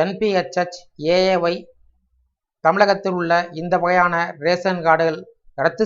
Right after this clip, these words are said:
செய்யப்படுமா என்பது சார்ந்து இரண்டு புதிய தகவல்கள் மற்றும் அறிவிப்புகள் வெளியாகியிருக்கிறது. இது சார்ந்த முழு விவரங்கள் குறித்து பார்க்கலாம்.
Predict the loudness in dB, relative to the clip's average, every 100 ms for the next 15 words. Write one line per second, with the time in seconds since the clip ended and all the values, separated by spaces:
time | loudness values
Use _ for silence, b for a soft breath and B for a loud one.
0 | -2 -2 0 0 -2 -2 -2 -2 -4 0
1 | 0 2 0 0 -2 -6 -6 -18 _ -4
2 | -2 0 -2 -2 -4 -2 -2 -4 -12 _
3 | -20 -4 0 2 2 0 -2 -6 -4 -4
4 | -2 0 -2 -2 -2 -2 -4 -8 -2 0
5 | 0 -4 -4 -4 -2 -4 -8 -20 _ _
6 | -6 -4 2 2 2 0 -2 -2 -4 0
7 | 0 0 -4 -4 -4 -6 -6 -4 -6 -6
8 | -4 -4 -2 -6